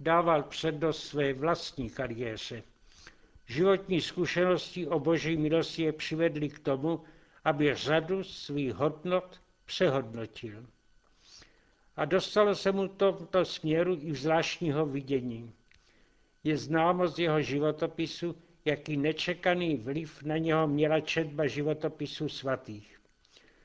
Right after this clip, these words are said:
Vzal ji do ruky jenom z nudy, když ležel raněný po bitvě. Ale ta četba se mu stala objevem. Existují lidé,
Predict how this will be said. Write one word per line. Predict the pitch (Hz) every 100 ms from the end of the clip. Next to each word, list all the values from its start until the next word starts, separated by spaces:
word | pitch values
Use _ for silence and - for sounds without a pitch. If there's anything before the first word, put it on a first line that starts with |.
| _ _ _
Vzal | 143 185 190
ji | 170
do | 175
ruky | 170 170 -
jenom | 170 165 151
z | 123 131
nudy, | 156 160 127 117 - _ _ _
když | - 131 -
ležel | 160 160 156 151 139
raněný | 151 151 156 151
po | 151 147
bitvě. | 135 135 123 120 120 101 - _ _ _ - _ _ _ -
Ale | 151 156
ta | 165
četba | 151 - 180 170 165 190
se | 185 175
mu | 170 156
stala | - 170 170 147 170
objevem. | 147 135 139 131 113 113 113 113 _ _ _ _ - _ _ -
Existují | 180 180 190 214 196 - 202 196 170 127 117
lidé, | 135 131 151 180 202